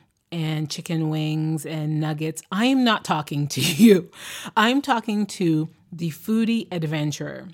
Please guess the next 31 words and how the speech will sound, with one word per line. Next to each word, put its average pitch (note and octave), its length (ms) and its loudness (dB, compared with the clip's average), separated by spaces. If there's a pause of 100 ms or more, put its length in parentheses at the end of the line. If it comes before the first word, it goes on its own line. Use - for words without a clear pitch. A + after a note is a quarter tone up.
(600)
someone G3+ 380 0
who F#3+ 240 0
wants D#3+ 400 -2
to - 100 -10 (100)
actually F#3 400 -6
get F#3 160 -6
a F3 100 -8
taste D#3+ 520 -6 (300)
of D3+ 180 -12
Caribbean G#3 800 -2
local E3 840 -4
food. D#3 680 -2 (800)
My G3 180 -2
favorite F#3 420 -4
restaurant F#3 800 -6 (340)
is D#3+ 460 -4 (140)
in E3 180 -2
town. G3+ 640 -6 (280)
Now, A#3+ 500 -2
as D#3+ 160 -6
you F3 60 -2
remember F3+ 260 -4
earlier E3+ 340 -4
in D#3 60 -2
the - 140 -8
episode, E3 580 -8 (240)
I - 80 -6
told D#4 420 -6
you E3 320 -6 (100)
that - 360 -8
town, A3 640 -4